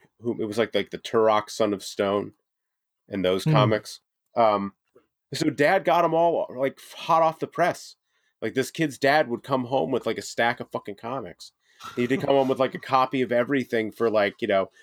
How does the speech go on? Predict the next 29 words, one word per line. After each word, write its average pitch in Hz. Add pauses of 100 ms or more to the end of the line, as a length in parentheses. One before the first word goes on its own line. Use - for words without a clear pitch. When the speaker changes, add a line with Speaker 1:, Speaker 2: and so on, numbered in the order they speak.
(140)
Speaker 1:
his 117
son 120
and, 110
like, 107
his 107
son's, 107
like, 104
three 113
or 101
four 110
closest 101
friends 117
or 87
whatever. 85 (280)
So -
my 143
dad 151
had 156
all 151
these, 131
like, 120
comics 135
that 110
had 98
never 123
even 113
seen, 120
like, 98
s-, -